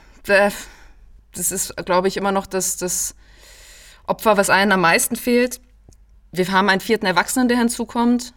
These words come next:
Ein Spezialkommando übernimmt nämlich den Fall um Wer ist Mister Scream? Eine neue F-B-I-Agentin oder keine Ahnung, was für ein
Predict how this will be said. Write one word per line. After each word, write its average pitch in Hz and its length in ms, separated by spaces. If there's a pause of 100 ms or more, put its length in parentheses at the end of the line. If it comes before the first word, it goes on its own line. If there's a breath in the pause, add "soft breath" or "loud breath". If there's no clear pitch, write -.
Ein 175 80
Spezialkommando 196 720
übernimmt 190 400
nämlich 185 320
den 175 140
Fall 185 360
um 180 220
Wer 170 140
ist - 120
Mister 180 220
Scream? 208 460 (480 soft breath)
Eine 180 240
neue 185 560
F-B-I-Agentin 180 960
oder 156 160
keine 165 280
Ahnung, 196 480
was - 320
für 185 300
ein 180 360